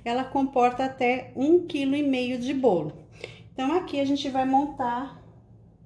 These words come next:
a nossa sobremesa que você pode fazer pra vender e ganhar uma grana extra. Então, aqui no fundo,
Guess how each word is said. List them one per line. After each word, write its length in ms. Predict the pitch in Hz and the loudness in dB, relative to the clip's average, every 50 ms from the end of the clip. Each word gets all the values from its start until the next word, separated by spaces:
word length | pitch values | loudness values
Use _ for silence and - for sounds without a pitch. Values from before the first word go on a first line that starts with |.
| - - - - - - - - - - - - - - - - - - - - - - - - - - - - - - - - - - - - - - - - - - - - - - - - - | -20 -20 -20 -20 -20 -20 -20 -20 -20 -20 -20 -20 -20 -20 -20 -20 -20 -20 -20 -20 -20 -20 -20 -20 -20 -20 -20 -20 -20 -20 -20 -20 -20 -20 -20 -20 -20 -20 -20 -20 -20 -20 -20 -18 -20 -20 -18 -10 -4
a 100 | 240 254 | -2 0
nossa 340 | 262 247 240 240 - 247 262 | 2 2 2 0 0 -4 -6
sobremesa 680 | - - 277 247 269 285 285 269 247 233 247 233 254 | -4 -4 -4 -2 0 2 2 4 4 2 2 0 -2
que 120 | 254 - 233 | -4 -4 -4
você 260 | 233 254 247 - 262 | -4 -4 -4 -4 -6
pode 400 | 262 - 262 247 247 240 240 240 | -4 -2 -2 0 0 -2 -4 -8
fazer 580 | - - 269 277 277 262 233 226 233 233 233 | -8 -4 -2 0 0 -2 0 0 0 0 0
pra 180 | - 254 247 254 | -2 0 0 0
vender 440 | 240 240 254 254 247 226 233 233 233 | 0 0 0 0 0 2 2 2 2
e 60 | 240 | 0
ganhar 580 | 202 202 240 262 277 277 262 247 233 226 233 240 | -2 -2 0 2 2 2 2 2 2 0 0 2
uma 200 | 240 254 254 254 | 2 2 0 0
grana 420 | 233 220 226 233 233 240 262 302 | 0 0 0 2 2 2 2 2
extra. 340 | 294 214 151 151 - - - | 0 0 -2 -4 -8 -10 -12
Então, 240 | - - - 277 330 | -10 -4 -2 0 0
aqui 220 | 349 349 - 330 | 0 4 6 6
no 220 | 311 320 349 381 | 8 8 8 6
fundo, 680 | 381 - - - 269 277 294 285 240 185 170 170 - - | 4 2 -4 -4 -4 -2 -2 -2 -4 -4 -6 -8 -10 -14